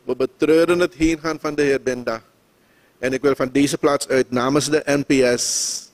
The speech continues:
namens de N P S-fractie, condoleren en heel veel sterkte toewensen.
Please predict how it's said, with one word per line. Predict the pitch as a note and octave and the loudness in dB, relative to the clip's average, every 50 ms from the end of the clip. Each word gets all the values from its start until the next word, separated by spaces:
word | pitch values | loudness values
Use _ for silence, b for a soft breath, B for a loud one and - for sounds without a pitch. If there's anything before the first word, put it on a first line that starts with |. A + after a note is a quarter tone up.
| _ _ _ | _ _ _
namens | - A2+ A#2+ C3 C#3 D3+ C#3+ - | -8 -6 -4 -2 -2 -2 0 0
de | D3+ D3 | 0 0
N | - C#3+ D3 C3+ | 0 0 -2 0
P | - C#3+ C#3 C3+ B2+ | 0 2 2 2 2
S-fractie, | - - - C#3+ C3+ C3 - - - - B2 A#2+ A2+ A2+ _ _ b b b b b b b b b b b b _ _ _ _ - | 0 -2 -2 -2 -2 -2 -4 -6 -8 -6 -6 -8 -8 -10 _ _ b b b b b b b b b b b b _ _ _ _ -6
condoleren | - C#3+ D3 D3 D3+ D3+ D#3 D3+ D3 C#3+ C#3 C3 C3 A#2+ | -2 0 0 2 2 2 4 4 4 4 4 2 2 0
en | A#2 A#2 | -2 -4
heel | A2+ A#2+ A#2+ A#2+ | -2 -2 -2 -2
veel | - - A2+ G#2+ | -2 -4 -8 -8
sterkte | - - - - D#3 D3+ D#3+ D#3 - D#3 | -8 -8 -4 0 0 0 0 0 -2 -4
toewensen. | - - C#3+ C#3 C3 C3 B2+ - - B2 A#2 A2 | 0 2 2 2 2 0 -2 -4 -4 -4 -4 -4